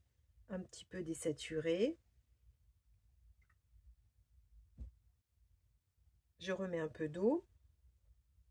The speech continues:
Et à certains endroits, j'aimerais retrouver un marron. Donc vous vous rappelez comment on fait le marron.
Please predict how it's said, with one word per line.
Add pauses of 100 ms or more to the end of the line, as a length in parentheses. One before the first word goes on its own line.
(480)
Et
à
certains
endroits, (120)
j'aimerais (100)
retrouver (520)
un
marron.
Donc
vous
vous
rappelez
comment
on
fait
le
marron.